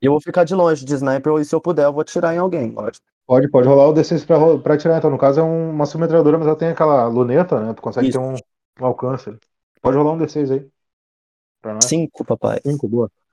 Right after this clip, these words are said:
Speaker 2: Lembrando, quando vocês tiram seis, sempre marca um X P, se for humano, marca dois.
Speaker 1: Certo, perfeito.
Speaker 2: Dois, perfeito. Tu vê um dos Spikes correndo, tá? Ele, a princípio, é muito parecido com o que tu já viu, por ser um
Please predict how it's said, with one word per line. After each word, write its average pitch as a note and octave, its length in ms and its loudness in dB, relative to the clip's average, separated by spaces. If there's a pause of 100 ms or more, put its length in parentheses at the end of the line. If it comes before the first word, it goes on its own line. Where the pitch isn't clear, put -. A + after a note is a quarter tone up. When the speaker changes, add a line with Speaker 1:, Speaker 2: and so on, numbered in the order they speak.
(260)
Speaker 2:
Lembrando, E3 380 2
quando C#3+ 160 0
vocês D3+ 220 -2
tiram E3 260 0
seis, E3 260 0
sempre D3 220 0
marca D3 280 0
um D3 80 -2
X - 200 -16
P, D3+ 180 0
se D3+ 80 -6
for B2+ 140 -4
humano, B2 280 -4
marca A#2+ 280 -4
dois. C#3 360 -4 (220)
Speaker 1:
Certo, A#2+ 340 -2
perfeito. A#2+ 260 -2
Speaker 2:
Dois, A2 340 -2
perfeito. C3 560 -4 (680)
Tu B2 100 -4
vê C3 200 4
um F3+ 220 2
dos E3 420 4
Spikes C#3+ 320 -2
correndo, B2+ 400 -2
tá? A2 240 -6 (240)
Ele, C3 320 2
a C3 80 4
princípio, D3 640 -4 (200)
é - 60 -10
muito D#3+ 280 -4
parecido D3 440 -2
com D3 120 -8
o C3+ 40 -16
que - 100 -14
tu C3+ 120 -10
já C3+ 160 -2
viu, C3+ 380 -2 (560)
por C3+ 140 -4
ser C#3 260 0
um C3+ 880 -4